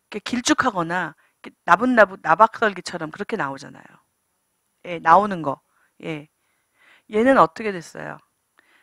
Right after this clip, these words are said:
사과가 있으면 사과 링 아시죠? 가운데 심 빼는 거. 그걸 심 빼서 이렇게 종이 아니라 횡으로 썰었어요. 그래서 저거를 사과 하나를 다 횡으로 썰은 말랭이를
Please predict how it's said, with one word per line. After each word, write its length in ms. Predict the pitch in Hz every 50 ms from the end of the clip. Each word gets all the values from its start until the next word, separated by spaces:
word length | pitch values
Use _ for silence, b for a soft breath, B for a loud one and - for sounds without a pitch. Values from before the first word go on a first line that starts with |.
| _ _
사과가 440 | _ - - 277 - 302 294 285 277
있으면 560 | 208 170 - - - 185 190 208 214 208 185 165 b b b
사과 280 | b - 320 - 330 277
링 300 | 196 220 269 294 302 269
아시죠? 360 | 180 156 - - - - 202
가운데 420 | 185 - 175 180 185 196 196 185
심 240 | 185 - - 302 285
빼는 340 | 262 - 233 202 185 170 160
거. 220 | 151 147 147 151 _ b b b b b b b b b b
그걸 240 | - - 226 247 240
심 240 | - - 311 302
빼서 420 | 285 - 285 269 254 277 285 302 294 _ _ _ _ _ _ _
이렇게 480 | - 196 202 220 - - - 165 147 - _ _ _ _ _ _ _ _
종이 340 | - - - 202 214 233 240
아니라 440 | 202 175 160 156 156 190 233 285 311 _ _ _ _ _
횡으로 640 | - - - - 370 381 392 381 359 247 175 151 - _ _ _ _ _ _ _ _ _
썰었어요. 500 | _ - 196 170 160 - - _ - - 160 _ _ _ _ _ _ _ _ _ _ _ _ _ _ _ _ _ _ _ _ _
그래서 160 | - 247 240
저거를 360 | - 214 196 202 220 226 262
사과 260 | 262 - 330 330 349
하나를 380 | 339 302 339 339 311 285 269 254
다 460 | - - - - 196 196 190 185 160 - b b b b b b b -
횡으로 400 | - 349 359 359 359 349 330 320
썰은 420 | 277 - - 233 226 220 233 233
말랭이를 680 | 208 156 147 156 165 180 180 175 175 175 196 247 285